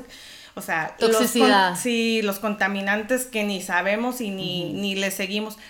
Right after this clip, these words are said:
Speaker 1: La comida no se, o sea,
Speaker 2: Ujú.
Speaker 1: nos fijamos en los medicamentos más o menos,
Speaker 2: Ujú.
Speaker 1: pero todo lo más que se produce, el champú y
Speaker 2: Ujú.
Speaker 1: eso, las botellas de
Speaker 2: Sí,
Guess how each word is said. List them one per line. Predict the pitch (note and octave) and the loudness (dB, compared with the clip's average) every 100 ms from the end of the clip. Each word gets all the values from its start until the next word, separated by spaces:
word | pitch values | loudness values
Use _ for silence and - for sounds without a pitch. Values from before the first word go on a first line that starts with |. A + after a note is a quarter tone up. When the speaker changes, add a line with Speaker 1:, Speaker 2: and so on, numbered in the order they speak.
| - | -4
Speaker 1:
La | A3+ A#3 | -2 0
comida | A#3+ A#3+ C4 C#4+ | 0 2 2 4
no | D4+ C#4+ | 4 2
se, | C#4+ D4 G3+ | 0 -2 -4
o | |
sea, | G3+ F#3+ F#3+ | -4 -6 -6
Speaker 2:
Ujú. | F3+ F#3 | -4 0
Speaker 1:
nos | A#3+ | 0
fijamos | B3 B3+ D4 E4+ | 0 0 0 2
en | F4 | 0
los | E4+ | 2
medicamentos | C#4+ A#3 G3 G#3 C4 C#4 D#4+ | 2 0 -2 -2 -2 0 0
más | C4+ A#3 A3 E4+ G4+ | 2 4 4 2 0
o | F#4 | -2
menos, | A#3+ G3+ G3 C4 | 0 -2 -4 -4
Speaker 2:
Ujú. | F3+ F#3 G3 A#3 - - | -6 -8 -10 -12 -14 -6
Speaker 1:
pero | A#3 A3+ G#3+ | 0 0 0
todo | C4+ C#4+ E4+ | 4 4 6
lo | D4+ | 4
más | A#3+ | 2
que | A#3+ | 0
se | D4+ | -4
produce, | D4+ A#3 G3+ G#3+ | -4 -4 -4 0
el | B3+ B3 A#3 | 2 2 -2
champú | - F#3+ F3 F3 E3 - B3 C4 C#4 C4+ | 0 0 0 -4 -10 -6 -2 0 2 2
y | A#3+ | 2
Speaker 2:
Ujú. | |
Speaker 1:
eso, | C4 D4 D4+ D4 - _ _ _ _ | 0 0 -2 -4 -14 _ _ _ _
las | A3+ A3 F3+ | -4 -4 -4
botellas | F#3+ G#3+ A#3 | -4 -2 0
de | |
Speaker 2:
Sí, | A3+ | 0